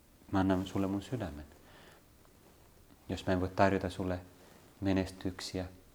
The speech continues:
jotka joka tapauksessa sun silmissä, mit-, mitä väliä niillä on? No mä tarjotan, tarjon sulle mun vaikeuksia ja mun kärsimyksiä, mun tuskia. Mutta mä tarjoan sulle mun sydämen.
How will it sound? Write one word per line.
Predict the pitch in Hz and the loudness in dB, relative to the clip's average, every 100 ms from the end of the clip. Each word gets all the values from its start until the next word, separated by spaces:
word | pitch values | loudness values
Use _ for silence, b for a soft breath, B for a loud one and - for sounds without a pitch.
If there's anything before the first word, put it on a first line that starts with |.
| - | -14
jotka | 90 - - - | -14 -14 -12 -4
joka | 85 | 0
tapauksessa | 87 87 85 - 87 | 2 0 -4 -4 -6
sun | 95 90 | -4 -2
silmissä, | 98 90 87 113 | -2 -2 -4 -8
mit-, | 117 - | -10 -8
mitä | 120 120 | -6 -2
väliä | 113 90 73 | -2 -4 -8
niillä | 76 78 80 | -10 -10 -10
on? | 78 78 - B B B B B B - | -12 -14 -20 B B B B B B -8
No | 95 | -4
mä | 95 | 0
tarjotan, | 98 95 90 98 - - | 0 0 0 -2 -2 -2
tarjon | 110 104 104 | 2 2 2
sulle | 113 107 113 - - - - - | -2 -6 -8 -12 -20 -20 -8 -2
mun | 113 - 123 | -2 -2 -2
vaikeuksia | 127 98 80 78 - 82 | -2 -2 -8 -8 -12 -10
ja | 90 | -6
mun | 87 87 - - - - - | -6 -6 -12 -20 -20 -20 -10
kärsimyksiä, | 98 82 - 82 82 - 87 | -8 -6 -6 -6 -6 -2 -2
mun | 85 | -2
tuskia. | 92 101 - 95 90 B B B B B B B B B - - 202 147 131 | -2 -4 -4 -8 -8 B B B B B B B B B -20 -20 -20 -14 -6
Mutta | 101 98 101 | -4 0 0
mä | 104 | 2
tarjoan | 110 113 107 113 - | 2 2 0 -4 -8
sulle | - 113 | -4 -2
mun | 113 110 | -2 -4
sydämen. | - 104 76 | -6 -6 -10